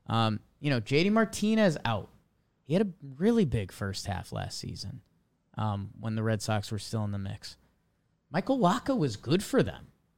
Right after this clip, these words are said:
And so, you know, as I say Michael Wacha was good for them, there was some skepticism there. Maybe that's Kluber.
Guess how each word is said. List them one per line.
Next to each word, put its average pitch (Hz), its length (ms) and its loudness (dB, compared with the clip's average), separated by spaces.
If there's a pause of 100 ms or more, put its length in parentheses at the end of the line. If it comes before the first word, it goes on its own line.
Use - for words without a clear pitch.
(1080)
And 180 140 2
so, 240 340 4
you 240 100 -2
know, 190 300 2 (260)
as 170 160 6
I 190 80 10
say 220 200 6
Michael 208 340 6
Wacha 196 300 8
was 175 140 4
good 180 180 4
for 202 140 -2
them, 165 240 4
there 160 120 6
was 170 140 4
some 170 120 0
skepticism 160 680 0
there. 175 220 4
Maybe 185 340 0
that's 208 280 2
Kluber. 117 460 -2